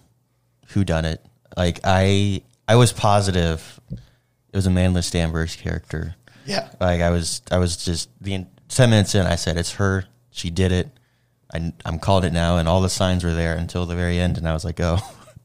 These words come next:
Speaker 1: <laughs>
Speaker 2: Each character had the perfect red herring
Speaker 1: Mm-hmm.
Speaker 2: when it was their time to go, and it was
Speaker 1: Sure.
Speaker 2: great.
Speaker 1: I feel like except for, uh, except for, uh, Maria Bakalova's character, like, the, the main blonde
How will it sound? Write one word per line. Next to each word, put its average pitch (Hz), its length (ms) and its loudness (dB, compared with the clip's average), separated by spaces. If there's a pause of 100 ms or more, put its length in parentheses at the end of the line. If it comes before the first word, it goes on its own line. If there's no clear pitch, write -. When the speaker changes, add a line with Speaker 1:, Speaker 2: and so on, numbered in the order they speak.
(120)
Speaker 1:
<laughs> - 440 -20
Speaker 2:
Each 208 300 -2
character 143 340 -2
had 127 220 -6
the 127 80 -14
perfect 135 500 -12
red 120 320 -12
herring 127 540 -10 (240)
Speaker 1:
Mm-hmm. 104 300 4 (340)
Speaker 2:
when 135 180 -2
it 135 80 -4
was 131 160 -10
their 120 160 -6
time 120 300 -8
to 117 100 -14
go, 110 360 -14 (300)
and 120 80 -14
it 110 80 -14
was 101 160 -14
Speaker 1:
Sure. 85 380 -2 (180)
Speaker 2:
great. - 380 -16 (480)
Speaker 1:
I 127 80 4
feel 170 140 4
like 170 100 6
except 135 380 2
for, 127 260 0
uh, 92 460 2 (1000)
except 123 320 -2
for, 113 160 -2
uh, 92 300 2 (520)
Maria 120 300 4
Bakalova's 90 640 2
character, 82 340 -4
like, 82 160 -4
the, 85 320 -4
the 90 120 -2
main 90 460 2 (360)
blonde 82 500 -2